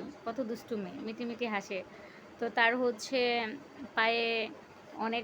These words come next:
ব্যথা, হাতে ব্যথা, তার জন্য ডাক্তার ক্যালসিয়াম দিয়েছে খাওয়ানোর জন্য, কারণ সিজামণি কিন্তু বেশি খায় না, খুব কম খায়। আর হচ্ছে একটা ভিটামিন দিয়েছে, আর একটা হচ্ছে অ্যান্টিবায়োটিক খাইতেছে।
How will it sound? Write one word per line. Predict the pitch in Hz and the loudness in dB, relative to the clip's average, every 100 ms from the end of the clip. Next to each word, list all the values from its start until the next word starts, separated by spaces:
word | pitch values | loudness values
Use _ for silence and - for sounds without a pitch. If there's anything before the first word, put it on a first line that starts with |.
| 220 | 0
ব্যথা, | 214 - 233 214 | 0 2 -2 0
হাতে | 214 226 208 | -2 -2 0
ব্যথা, | 208 247 254 | 0 0 2
তার | 220 196 | 0 0
জন্য | 220 214 | -4 -2
ডাক্তার | 208 220 226 | -2 -2 -4
ক্যালসিয়াম | 240 233 - 247 240 | -2 -4 -2 -4 -2
দিয়েছে | 220 208 202 254 254 | -2 -2 -2 -6 -2
খাওয়ানোর | 214 202 202 202 | -4 -2 -4 -4
জন্য, | 202 220 277 | -4 -4 -4
কারণ | 233 214 214 | -2 -2 -4
সিজামণি | - 254 269 277 277 285 | -6 -2 2 2 2 2
কিন্তু | 277 277 277 | 0 0 -2
বেশি | 247 247 262 | -2 -4 -4
খায় | 254 240 | 0 0
না, | 226 262 | 0 -2
খুব | 302 254 | -6 -2
কম | 254 240 220 | -2 0 -2
খায়। | 226 - - - - - - - 214 | -2 -2 -10 -18 -18 -18 -18 -2 4
আর | 208 202 202 208 240 | 4 4 4 4 2
হচ্ছে | 226 220 - 240 226 220 208 - 226 | 0 -4 -2 0 2 2 0 -4 -6
একটা | - 226 | -2 0
ভিটামিন | 233 233 233 240 233 | 0 0 0 0 2
দিয়েছে, | 226 220 - 269 381 - - - - - 214 | 2 0 -2 0 0 -6 -10 -10 -10 0 4
আর | 220 | 4
একটা | 226 247 | 2 -2
হচ্ছে | 247 - | 0 0
অ্যান্টিবায়োটিক | 262 262 247 247 247 | 0 2 0 0 -2
খাইতেছে। | 240 214 214 214 | -2 -2 -6 -2